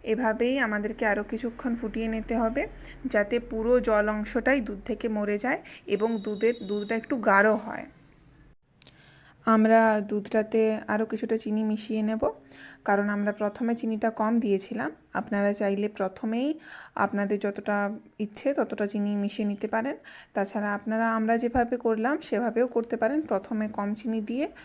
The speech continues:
পরে আরও কিছুটা চিনি অ্যাড করা। আম, সেটা আপনারা যেরকম ইচ্ছা সেরকমই করবেন। তারপর চিনিটা মেশানোর পর আমরা একটু ভালোভাবে মিশিয়ে নেব চিনিটাকে।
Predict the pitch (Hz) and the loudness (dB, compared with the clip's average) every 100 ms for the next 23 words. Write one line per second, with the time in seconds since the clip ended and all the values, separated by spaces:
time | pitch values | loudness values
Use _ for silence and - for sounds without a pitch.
0 | - - - - 208 226 311 392 - - | -20 -20 -8 0 4 4 2 -2 -14 -8
1 | 180 202 208 214 - 214 214 214 202 190 | -4 -2 -2 -6 -4 -4 -2 0 2 0
2 | 185 202 233 311 - _ - - - _ | 2 0 2 -2 -6 _ -20 -20 -20 _
3 | - 214 214 208 214 226 262 269 262 262 | -6 -2 0 -2 -2 -2 0 0 0 2
4 | 262 254 262 247 240 - 262 262 - 220 | 2 2 0 -2 -4 -2 -4 -4 -4 -4
5 | 226 226 214 269 453 - - - - - | -2 -2 -2 -4 -8 -16 -20 -20 -10 -2
6 | 196 196 202 - 208 202 214 208 220 208 | -2 0 -4 -4 -4 -2 -4 -4 -4 -4
7 | 214 254 311 254 220 214 - 226 - 208 | -4 -2 -2 0 -2 -4 -8 -12 -8 -6
8 | 214 202 214 220 220 - - 208 214 214 | -4 -2 -2 -2 -4 -10 -14 -6 -4 -4
9 | 240 226 220 214 - 208 214 208 311 | -2 0 0 -2 -2 -4 -4 -6 -8